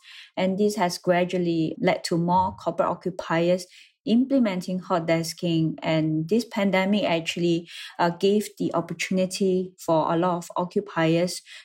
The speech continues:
to reassess the need to have individual desks in the, in the office. For example, those in the financial sector, they have actually allowed certain functions to permanently working from home or work from everywhere,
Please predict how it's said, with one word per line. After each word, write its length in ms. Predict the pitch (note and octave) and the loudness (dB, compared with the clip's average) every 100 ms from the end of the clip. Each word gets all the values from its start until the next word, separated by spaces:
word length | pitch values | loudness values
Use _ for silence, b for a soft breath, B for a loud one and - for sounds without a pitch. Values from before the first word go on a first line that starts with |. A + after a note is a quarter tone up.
| - | -4
to 140 | F#3+ | 0
reassess 800 | G3 A#3+ - F3+ - G3 G3 - | 2 2 0 -4 0 0 0 -6
the 120 | - E3+ | -2 2
need 480 | F#3 G3+ G3 F#3 - B B B | 2 2 0 -4 -10 B B B
to 160 | - F#3 | -6 -4
have 580 | E3+ - F3 F3 F3+ - - - | -4 0 2 2 -2 -8 -12 -2
individual 480 | G3 F#3 F3+ F3+ | 0 2 2 2
desks 500 | E3+ F#3 F#3 - - | 2 2 0 -4 -6
in 220 | - E3+ E3 | -2 0 2
the, 320 | D#3+ D3+ D3 | 4 2 0
in 140 | F3 | 0
the 100 | E3 | 0
office. 440 | - E3 D#3+ D#3+ D#3+ B B B | 2 0 0 -4 -4 B B B
For 160 | - F#3 | 0 2
example, 840 | F3+ F#3+ F#3+ F#3 F#3+ F#3 F#3 F3+ - | 4 2 0 2 4 6 4 2 2
those 220 | F#3+ F#3+ | 4 4
in 80 | E3+ | 0
the 80 | E3 | -2
financial 460 | F3+ F3+ G3+ G#3 | -2 -2 0 0
sector, 640 | G#3+ A3+ A3 - A#3+ A#3+ B3+ B B _ | 0 -2 -2 -2 2 2 -2 B B _
they 100 | F#3 | -4
have 440 | F#3 - G3+ G3 - | -4 0 0 0 0
actually 380 | F3+ F3+ - F3 | 0 0 0 0
allowed 580 | E3+ E3+ E3 E3 F3 F3 | 2 4 4 4 4 0
certain 420 | - F#3 F3 F3+ | -2 -2 0 0
functions 460 | F3+ F3 F3 F3+ F3 | 2 0 2 0 0
to 180 | - D#3 | -4 -6
permanently 600 | - - F#3 F#3 F#3 F#3+ | -6 -2 0 2 2 2
working 640 | F#3+ F3 F3 F3 - F3 F3 | 0 2 2 0 -4 -4 -2
from 240 | F3 D#3 | 0 0
home 440 | D#3 - F#3+ F#3+ F#3+ | -2 2 2 2 -2
or 180 | E3 D#3+ | -2 0
work 240 | E3 - | 0 -2
from 240 | - D#3+ D#3 | -2 -2 0
everywhere, 640 | F3 F3+ E3+ D#3+ E3 A#3+ | 0 2 2 2 2 0